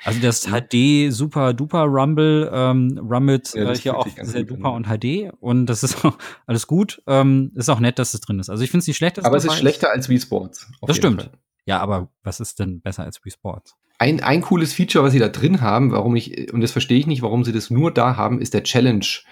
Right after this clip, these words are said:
Speaker 2: äh, ähm, äh, Modus. Äh, der Modus ist der falsche Name. Also es hat nichts mit einer Challenge, einer Herausforderung zu tun, sondern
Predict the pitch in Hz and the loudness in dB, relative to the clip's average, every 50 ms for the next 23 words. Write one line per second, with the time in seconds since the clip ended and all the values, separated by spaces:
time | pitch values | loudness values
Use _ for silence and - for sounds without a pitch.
0 | - - _ _ _ _ - 107 101 98 95 98 98 98 - 95 95 92 90 90 | -20 -20 _ _ _ _ -2 0 0 2 2 0 0 -2 -2 -2 0 0 0 -2
1 | 90 92 - - _ _ - 101 95 92 101 - - 113 98 101 101 107 113 135 | -2 -4 -6 -8 _ _ -4 -4 -2 -2 -4 -6 -4 0 2 2 4 4 4 2
2 | 143 - - - - 104 104 101 - - 95 98 - - - 101 98 95 98 95 | 2 0 -4 -10 -8 -8 -8 -8 -8 -8 -8 -10 -8 -6 -4 -2 -2 0 2 2
3 | 117 131 110 110 104 - 110 - - 98 - - 98 95 101 110 98 92 92 95 | 2 2 2 2 0 -2 -2 -2 -2 -2 -2 0 0 2 2 2 2 0 -2 -2
4 | 98 82 - 107 - - - - - 113 98 - - 101 95 92 - - 110 113 | -4 -4 -4 -4 -4 -6 -8 -4 -2 -2 -2 -2 -2 -2 -2 -2 -2 0 0 0
5 | 117 110 - - 113 95 98 95 - 104 123 127 - 131 131 135 131 131 135 131 | 0 0 -2 -2 -2 -2 -2 0 0 0 -2 0 0 -2 -2 -2 -2 -2 -2 -2
6 | - - 135 131 113 110 110 110 110 110 | 0 2 2 4 4 4 2 2 0 0